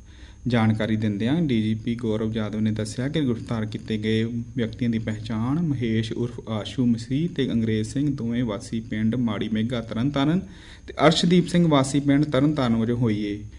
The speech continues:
ਉਹਨਾਂ ਦੱਸਿਆ ਕਿ ਸੀ ਆਈ ਅੰਮ੍ਰਿਤਸਰ ਨੂੰ ਕਿਸੇ ਵੱਲੋਂ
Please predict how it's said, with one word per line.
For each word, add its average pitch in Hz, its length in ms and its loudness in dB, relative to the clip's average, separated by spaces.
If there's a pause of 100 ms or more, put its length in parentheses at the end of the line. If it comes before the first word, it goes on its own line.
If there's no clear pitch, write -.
(360)
ਉਹਨਾਂ 113 200 6
ਦੱਸਿਆ 113 320 0
ਕਿ 160 120 -2
ਸੀ 127 280 0
ਆਈ 113 180 4 (100)
ਅੰਮ੍ਰਿਤਸਰ 120 400 0
ਨੂੰ 117 200 4
ਕਿਸੇ 120 300 -2
ਵੱਲੋਂ 120 420 0